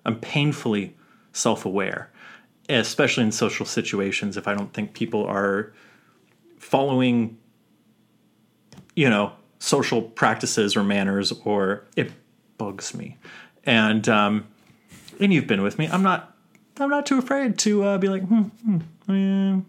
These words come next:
what's that all about?" You know? So, uh, uh, you know, I, sometimes in social situations, I need a sign on me that says, "Does not play well with others, keep five feet of distance," or something like that. Um,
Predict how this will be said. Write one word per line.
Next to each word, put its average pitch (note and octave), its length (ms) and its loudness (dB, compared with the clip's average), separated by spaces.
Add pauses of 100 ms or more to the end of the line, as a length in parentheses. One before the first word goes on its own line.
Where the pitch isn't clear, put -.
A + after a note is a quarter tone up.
(240)
what's - 300 -4
that G#3+ 120 -2
all E3+ 80 0
about?" - 320 -4 (260)
You B2+ 140 0
know? C3 160 0 (420)
So, A#2+ 360 2
uh, A2+ 360 4 (1300)
uh, B2 600 -2 (1500)
you E3+ 120 6
know, G2 160 0 (360)
I, C3+ 360 4
sometimes C#3+ 500 2
in C3 60 2
social C#3 280 2
situations, C#3+ 580 0
I A#2+ 100 4
need B2+ 180 2
a B2 40 2
sign B2 640 0
on G#2 200 0
me G#2 100 -4
that A2 140 -4
says, A2 160 0
"Does G#2+ 220 0
not G2+ 180 0
play A2+ 140 -2
well G2+ 200 0
with G#2 160 -4
others, - 300 -4
keep - 280 -8
five F#2+ 220 -2
feet G2+ 220 -6
of - 160 -8
distance," G2+ 420 -4
or A2+ 40 -4
something - 280 -8
like - 180 -8
that. G1+ 300 -8
Um, A2+ 440 2